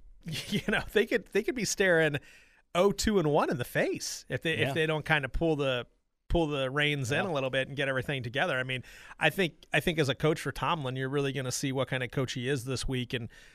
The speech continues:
Speaker 1: see if he can get that group together and go in and, and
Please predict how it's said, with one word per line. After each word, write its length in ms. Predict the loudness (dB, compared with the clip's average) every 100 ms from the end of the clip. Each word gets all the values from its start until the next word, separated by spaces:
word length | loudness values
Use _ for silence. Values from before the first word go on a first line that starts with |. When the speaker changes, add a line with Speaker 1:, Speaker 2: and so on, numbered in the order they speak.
| _ -2
Speaker 1:
see 160 | 2
if 80 | 4
he 60 | 2
can 120 | 2
get 120 | 0
that 200 | 0 0
group 180 | 0 -4
together 400 | -2 0 2 2
and 100 | 0
go 180 | 0 0
in 120 | -2
and, 180 | -4 -8
and 340 | -8 -8 -8